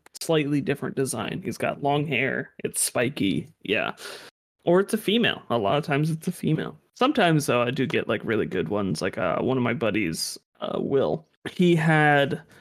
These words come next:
um, a character who was, like, a, um, it's from a comic he was doing where the character was, like, a, a kickboxer,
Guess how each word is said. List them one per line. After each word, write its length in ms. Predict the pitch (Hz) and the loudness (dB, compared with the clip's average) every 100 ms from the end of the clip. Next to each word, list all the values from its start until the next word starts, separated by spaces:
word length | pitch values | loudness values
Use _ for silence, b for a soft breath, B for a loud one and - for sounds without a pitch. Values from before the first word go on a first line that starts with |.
| B | B
um, 560 | 160 147 - - 64 - | 2 2 2 -2 -6 -4
a 60 | 160 | -6
character 800 | 160 - 151 143 - 147 139 135 - | -4 0 0 0 0 0 2 0 0
who 140 | 143 | 0
was, 180 | 135 - | 0 -2
like, 420 | 131 127 - - _ - | -2 -2 -8 -18 _ -6
a, 460 | 147 131 131 120 101 - 117 | -2 0 -2 -4 -6 -6 -4
um, 460 | 98 - - 175 _ b - | -4 -6 -8 -10 _ b -4
it's 140 | 156 | -2
from 200 | - 220 | 0 0
a 40 | 208 | 0
comic 480 | - 156 151 143 | -2 0 2 0
he 120 | - 139 | 0 0
was 200 | 135 - | 0 0
doing 340 | 139 127 123 | 0 0 0
where 160 | 120 120 | 0 0
the 100 | 113 | -2
character 360 | - 123 - | -2 -4 -2
was, 160 | 123 - | -2 -2
like, 140 | - | -2
a, 180 | 117 92 | 0 0
a 80 | - | -2
kickboxer, 920 | - - - - 156 165 - 185 190 | -4 -4 -6 -2 -2 -2 -2 0 0